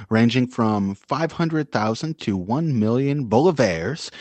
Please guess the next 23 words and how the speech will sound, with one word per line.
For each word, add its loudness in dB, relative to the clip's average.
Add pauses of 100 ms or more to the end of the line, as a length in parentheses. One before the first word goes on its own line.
(200)
That's, -6
uh, -2
five -4
hundred -2
to -8
one -2
thousand -4
bolivars -2
fuertes, -2 (380)
or 4
two -2
hundred 2
and 2
sixty -2
dollars -4
to -4
five -2
hundred 0
and -4
twenty 2
dollars -8 (340)
per 6
woman, 4